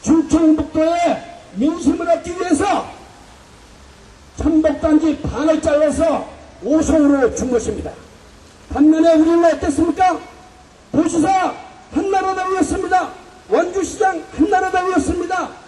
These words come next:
도의원 저는 한나라당이었습니다. 시의원 대부분이 우리 두 명 빼놓고 전부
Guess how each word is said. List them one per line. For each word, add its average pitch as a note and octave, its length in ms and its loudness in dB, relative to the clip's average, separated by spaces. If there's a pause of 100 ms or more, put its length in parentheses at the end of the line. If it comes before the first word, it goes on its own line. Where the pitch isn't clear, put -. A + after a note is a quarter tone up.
(280)
도의원 F#4+ 640 -2 (240)
저는 F#4+ 420 -2
한나라당이었습니다. F4 1000 0 (480)
시의원 F4+ 640 -2
대부분이 G4 580 -2 (840)
우리 D#4 340 -6
두 A#3 100 0
명 D#4+ 260 -2 (100)
빼놓고 D4+ 540 0
전부 G4 300 -2